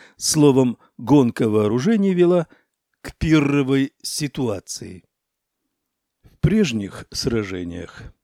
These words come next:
где рыцари бились верхом и в латах – а пехота схватывалась в рукопашную, на долю случая выпадало жить или умереть отдельным бойцам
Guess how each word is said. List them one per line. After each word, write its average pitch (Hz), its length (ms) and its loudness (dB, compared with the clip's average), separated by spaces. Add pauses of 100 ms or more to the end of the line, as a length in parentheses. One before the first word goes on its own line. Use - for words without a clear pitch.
(120)
где 127 500 0
рыцари 127 680 -4
бились 113 420 -8
верхом 110 640 -10 (220)
и - 120 -4
в 110 80 -6
латах – 95 600 -12 (360)
а 127 140 -2
пехота 143 760 -4
схватывалась 104 1000 -8
в 131 120 -10
рукопашную, 151 840 -8 (560)
на 139 200 2
долю 220 260 0
случая 220 480 -6
выпадало 160 640 -4 (160)
жить 214 540 -4
или 123 220 -4
умереть 110 600 -6 (100)
отдельным 180 600 -6
бойцам 151 580 -10